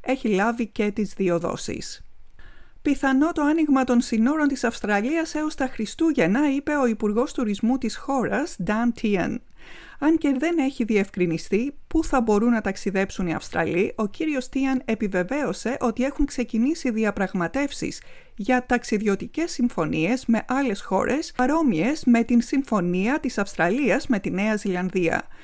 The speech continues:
Οι σημερινές δηλώσεις Τίαν έρχονται λίγες εβδομάδες μετά από τις δηλώσεις του επικεφαλής της Qantas, ο οποίος είχε πει ότι είναι πολύ πιθανό να ξεκινήσουν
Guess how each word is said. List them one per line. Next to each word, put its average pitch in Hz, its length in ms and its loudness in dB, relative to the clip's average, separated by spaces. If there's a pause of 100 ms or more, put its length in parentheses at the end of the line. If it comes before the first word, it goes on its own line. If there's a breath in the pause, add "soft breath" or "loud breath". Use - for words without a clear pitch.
(160 soft breath)
Οι 294 80 -6
σημερινές 269 560 4
δηλώσεις 220 520 0
Τίαν 311 340 0
έρχονται 262 400 0
λίγες 262 380 0
εβδομάδες 202 680 0
μετά 294 420 2
από 247 200 0
τις 226 160 -2
δηλώσεις 233 500 2
του 294 100 -2
επικεφαλής 226 600 -2
της - 220 -6
Qantas, 220 600 0
ο 165 40 4
οποίος 190 420 0
είχε 190 320 -2
πει 311 200 -2
ότι 262 200 -2
είναι 269 160 0
πολύ 202 340 0
πιθανό 208 460 0
να 294 120 2
ξεκινήσουν 208 760 -2